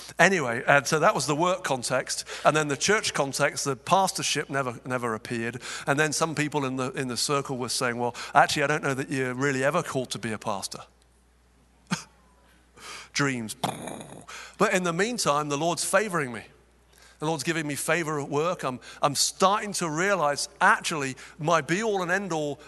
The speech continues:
of my, of my life is not full-time Christian ministry per se, because I'm already in full-time Christian ministry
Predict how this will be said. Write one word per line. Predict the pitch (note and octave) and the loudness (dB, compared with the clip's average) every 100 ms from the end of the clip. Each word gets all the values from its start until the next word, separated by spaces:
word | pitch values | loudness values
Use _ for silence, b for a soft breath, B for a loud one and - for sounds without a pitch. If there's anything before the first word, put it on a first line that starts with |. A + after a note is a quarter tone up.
| - | -2
of | D3 | -2
my, | D3+ D3 - | 0 -2 -2
of | C#3+ | -4
my | C#3 C#3 | 0 2
life | C3+ G3 E3+ - | 4 4 2 0
is | F#3+ E3+ | -2 2
not | F#3 G#3 - - | 2 2 0 -2
full-time | - E3+ - C#3+ C3+ | 0 2 2 2 2
Christian | E3+ - C#3 C3 | -2 -2 -2 -2
ministry | F3+ D#3+ - A#2 A2+ B B | -2 -2 -4 -6 -8 B B
per | - B2 | -2 0
se, | - G#3 C#3+ | 2 2 0
because | C3 D#3 | -4 -4
I'm | C#3+ D3 | -2 -2
already | D#3 D#3+ D#3+ G#3+ | 0 0 0 -2
in | C#3+ | -4
full-time | A#2+ C3+ B2+ A#2+ | -4 -8 -4 -6
Christian | G#2+ B2+ - A#2 | -4 -8 -10 -10
ministry | B2+ C3 D3+ | -10 -8 -10